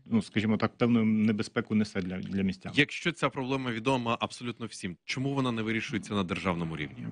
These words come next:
Speaker 1: А, не знаю. Я думаю, що поки що руки не дійшли.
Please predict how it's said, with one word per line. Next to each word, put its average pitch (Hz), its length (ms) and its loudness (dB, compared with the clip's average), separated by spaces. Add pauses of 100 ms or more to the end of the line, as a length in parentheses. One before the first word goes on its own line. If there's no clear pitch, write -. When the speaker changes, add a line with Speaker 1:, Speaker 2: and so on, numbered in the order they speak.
Speaker 1:
А, 50 220 -2 (480)
не 113 160 6
знаю. 92 300 2 (100)
Я 98 160 4
думаю, 110 240 2
що 101 220 -2 (140)
поки 113 220 0
що 101 360 0
руки 101 280 0
не 98 120 4
дійшли. 123 440 2